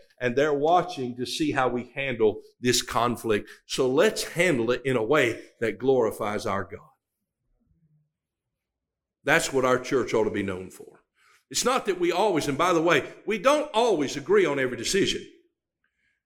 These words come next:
but we come together in agreement because we're following Jesus. Number one, the reckoning that unites us. Now, I got some good news for you.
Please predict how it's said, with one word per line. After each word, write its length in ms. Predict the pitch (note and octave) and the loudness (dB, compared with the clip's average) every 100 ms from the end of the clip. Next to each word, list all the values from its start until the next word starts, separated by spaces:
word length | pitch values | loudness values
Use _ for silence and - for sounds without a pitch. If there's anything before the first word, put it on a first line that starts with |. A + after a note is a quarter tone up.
| _ | _
but 160 | D3+ D3 | -2 0
we 100 | C#3+ | 0
come 340 | - G3 F#3+ | 0 2 2
together 420 | C#3 B2+ E3+ C#3+ | 0 0 2 2
in 280 | C3+ F#3 G3 | 0 0 2
agreement 560 | A#2 A#2 G#2 F#2 - - - _ _ _ _ _ _ _ _ _ _ _ _ _ - | 0 0 -2 -4 -12 -20 -20 _ _ _ _ _ _ _ _ _ _ _ _ _ -12
because 320 | A2 C3+ A2+ | -2 0 2
we're 100 | A2+ | -2
following 440 | - A2+ G#2+ G#2 | 0 0 2 0
Jesus. 540 | G#2 G2 - - - - _ _ _ _ _ _ _ _ _ _ _ _ _ | -4 -10 -14 -16 -16 -18 _ _ _ _ _ _ _ _ _ _ _ _ _
Number 260 | C#3 G#3 A3 | -2 2 2
one, 380 | E3 B2 B2 D#3 - _ _ _ _ _ _ _ - | 4 2 0 -8 -18 _ _ _ _ _ _ _ -12
the 100 | B2+ | -2
reckoning 540 | D#3+ F#3 C#3+ A#2+ A#2+ | 0 0 -2 -4 -2
that 160 | B2 A#2+ | -4 -2
unites 420 | B2+ C3+ G#2+ - | -2 0 -2 -8
us. 280 | - - - _ _ _ _ _ _ _ _ _ _ _ | -16 -16 -18 _ _ _ _ _ _ _ _ _ _ _
Now, 140 | B2 B2+ | -2 0
I 80 | |
got 220 | C#3+ D#3 - | 0 -2 -2
some 120 | B2+ | 0
good 180 | D#3+ F3 | 0 2
news 200 | C#3 - | 0 0
for 240 | G#2+ G2+ | -2 -2
you. 140 | A#2 | -4